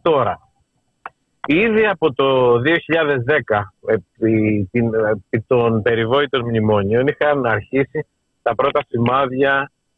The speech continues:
ε, αποψήλωσης του, των νοσοκομείων γενικότερα και του δικού μας.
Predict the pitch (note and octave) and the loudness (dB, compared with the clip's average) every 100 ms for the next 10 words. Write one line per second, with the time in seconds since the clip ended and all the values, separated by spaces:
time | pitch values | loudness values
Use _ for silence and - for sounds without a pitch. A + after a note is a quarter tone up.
0 | _ - A2 A2 A2+ G#2+ G#2 G#2+ A2+ A#2 | _ -4 0 2 2 2 2 2 0 -2
1 | G2+ - C#3+ D3 B2+ C#3+ C#3+ - _ - | -4 -2 0 0 -2 -2 -2 -4 _ -2
2 | B2 A#2+ A#2+ A#2 A2+ A2+ A2 A#2 A2 A#2 | 2 2 2 2 2 0 0 -2 -2 -2
3 | A#2 A#2 D3+ C3 A#2+ G#2+ B2+ C3+ D#3 D3 | 0 2 2 2 0 0 -2 0 -2 0
4 | E3+ C#3 A#2 G2 G#2 F2+ D2+ _ | -2 -2 -4 -2 -4 -6 -10 _